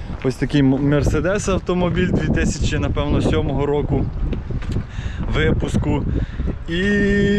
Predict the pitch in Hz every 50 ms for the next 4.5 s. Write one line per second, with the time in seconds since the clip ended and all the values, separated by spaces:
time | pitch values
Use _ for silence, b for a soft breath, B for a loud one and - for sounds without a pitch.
0 | 208 202 190 B B B B B 143 135 135 135 135 131 131 127 117 - - -
1 | - - - - - - 190 180 180 196 208 190 - - 175 165 156 151 139 -
2 | - - 165 160 147 147 143 123 - - 147 147 147 143 - - 156 165 165 -
3 | - 156 147 147 - - 160 151 147 147 131 117 - - 147 143 151 147 131 117
4 | 131 147 139 127 127 135 131 - - 127